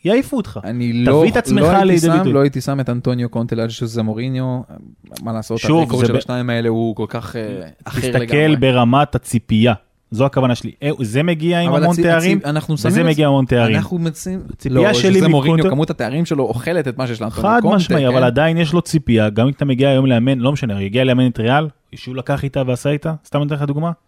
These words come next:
Speaker 1: יצפו שהוא ייקח ממנה אליפות, לא יגידו, "אה, בגלל שאתה כל כך
Speaker 2: רגע, אבל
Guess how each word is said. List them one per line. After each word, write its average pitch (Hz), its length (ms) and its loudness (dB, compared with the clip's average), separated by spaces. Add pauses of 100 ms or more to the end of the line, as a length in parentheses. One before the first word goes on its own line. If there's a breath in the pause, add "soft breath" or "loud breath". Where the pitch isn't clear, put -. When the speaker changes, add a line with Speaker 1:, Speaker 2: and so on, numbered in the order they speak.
(540)
Speaker 1:
יצפו 160 540 2
שהוא 170 140 -4
ייקח 170 200 0
ממנה 170 240 2
אליפות, 170 400 2
לא 190 80 4
יגידו, 226 300 2 (340 soft breath)
"אה, 135 300 0
בגלל 110 440 -4
שאתה 214 100 -2
כל 240 60 -6
כך - 20 -6 (260)
Speaker 2:
רגע, 127 100 0
אבל 139 40 2